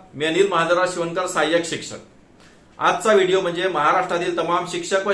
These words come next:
शिक्षकेतर कर्मचाऱ्यांसाठी फार महत्त्वाचा व्हिडिओ आहे, कारण आजच्या व्हिडिओचा विषय आहे वैद्यकीय देयकाच्या प्रतिपूर्ती योजनेचा लाभ हा कुणाला मिळतो आणि कुटुंबातील कुठली सदस्य या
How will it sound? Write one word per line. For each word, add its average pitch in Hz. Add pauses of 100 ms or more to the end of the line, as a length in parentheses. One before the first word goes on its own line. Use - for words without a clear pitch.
शिक्षकेतर 180
कर्मचाऱ्यांसाठी 170
फार 160
महत्त्वाचा 160
व्हिडिओ 160
आहे, 170
कारण 190
आजच्या 175
व्हिडिओचा 202
विषय 185
आहे 175 (360)
वैद्यकीय 160
देयकाच्या 139
प्रतिपूर्ती 143
योजनेचा 139
लाभ 135 (1120)
हा 202
कुणाला 208
मिळतो - (580)
आणि 180
कुटुंबातील 220
कुठली 180
सदस्य 165 (560)
या 135